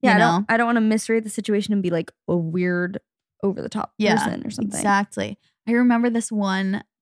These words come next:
Speaker 2: when I was in college, I was sitting down, like, eating at one of the, like, restaurants at the college, like, at the college campus. And I was just enjoying my food. And, like,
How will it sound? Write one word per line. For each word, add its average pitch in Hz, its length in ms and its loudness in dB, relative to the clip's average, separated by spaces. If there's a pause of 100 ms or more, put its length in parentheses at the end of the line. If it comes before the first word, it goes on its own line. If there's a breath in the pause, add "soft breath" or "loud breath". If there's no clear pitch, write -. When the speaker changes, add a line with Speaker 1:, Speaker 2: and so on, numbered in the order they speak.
Speaker 2:
when 202 160 -2
I 185 80 4
was 196 120 -2
in 226 80 -2
college, 185 320 0
I 180 40 0
was 175 120 -6
sitting 180 460 -2
down, 170 440 0
like, 165 140 -4 (100)
eating 170 340 0
at - 140 -2
one 175 100 0
of 165 120 -4
the, 156 160 -4
like, 151 320 -6 (240)
restaurants 175 540 -2
at 175 140 -2
the - 80 -12
college, 151 340 -6
like, 180 180 -6
at 190 120 -2
the - 40 -8
college 160 280 -6
campus. - 480 -10 (420)
And 294 80 0
I 302 40 2
was 294 100 0
just - 100 -6
enjoying 196 340 2
my 185 120 2
food. 156 340 -2
And, 226 120 -2
like, 240 220 -2